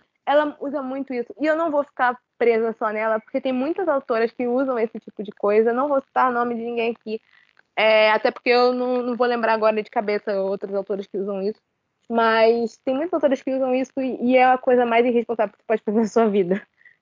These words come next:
Entendeu? O estu-, o estupro é uma coisa que marca a pessoa. Se você vê, tem uma série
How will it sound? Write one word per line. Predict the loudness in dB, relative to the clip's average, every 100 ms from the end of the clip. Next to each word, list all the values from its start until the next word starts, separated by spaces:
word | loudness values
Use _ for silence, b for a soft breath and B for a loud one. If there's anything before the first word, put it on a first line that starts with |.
| -6
Entendeu? | 2 4 4 2
O | 0
estu-, | -6 -10 -10 -10 -8
o | -8 _ -6
estupro | -6 -2 -2
é |
uma | 0
coisa | 2 2
que | 2
marca | 2 2 2
a | -4
pessoa. | -2 -2 -2 -2 -2 -4
Se | -6
você | 0 2
vê, | 4 0 _ _
tem | -2
uma | 0 0 0
série | 4 4 2 -4